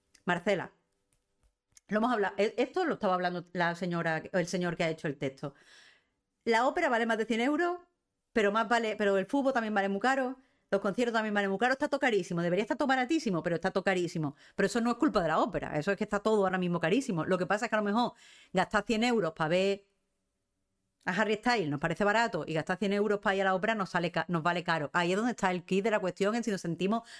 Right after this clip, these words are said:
más o menos cercanos a lo que estamos viendo. Eh, dice Twinche, "Una entrada al fútbol cuesta eso y más y la gente no se queja". Literal, literal. Así que, que bueno. Pero, Denisi, que tú vas a seguir critica-, criticando al Chalamet, me parece muy bien, porque hay que criticar a todos los actores.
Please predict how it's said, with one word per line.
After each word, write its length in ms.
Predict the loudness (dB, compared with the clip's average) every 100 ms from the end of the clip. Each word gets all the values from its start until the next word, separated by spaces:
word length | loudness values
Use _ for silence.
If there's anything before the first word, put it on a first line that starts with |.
| -2
más 140 | 0
o 60 | 2
menos 240 | 0 0
cercanos 320 | -2 0 0 0
a 40 |
lo 80 | -2
que 60 |
estamos 300 | -2 0 0
viendo. 420 | 2 0 0 -4 -8 _ _ -20 -2
Eh, 140 | 2
dice 200 | 2 2
Twinche, 320 | 2 2 0 0
"Una 140 | 0
entrada 240 | 2 2
al 80 | 2
fútbol 260 | 2 0 0
cuesta 260 | 0 0
eso 140 | 0 0
y 40 |
más 120 | 0
y 40 | 0
la 80 | 0
gente 180 | -2
no 80 | -2
se 100 | -2
queja". 320 | -2 -2 -4 _ _ -2
Literal, 480 | 2 4 4 2 -2
literal. 1400 | 0 2 2 2 2 2 2 2 2 4 4 4 2 0 -4 _ -20 -20 -20 _ -4
Así 340 | -2 0 0
que, 400 | 2 2 2 2
que 60 | 0
bueno. 380 | 0 0 -2 -6 -10 0
Pero, 380 | 2 4 4
Denisi, 460 | 2 2 2 2 -2
que 200 | 0 0
tú 80 | 2
vas 120 | 0
a 20 |
seguir 180 | 0 0
critica-, 320 | 0 0 -2
criticando 580 | 0 0 2 0 0 0
al 60 | 0
Chalamet, 480 | 2 2 2 0
me 140 | -2 0
parece 260 | 0 0
muy 160 | 0 0
bien, 140 | 0
porque 180 | -2 -2
hay 80 | 0
que 220 | 0 0
criticar 380 | 0 -2 0 -2
a 40 |
todos 100 | 0
los 120 | 0 -2
actores. 340 | -2 -4 -4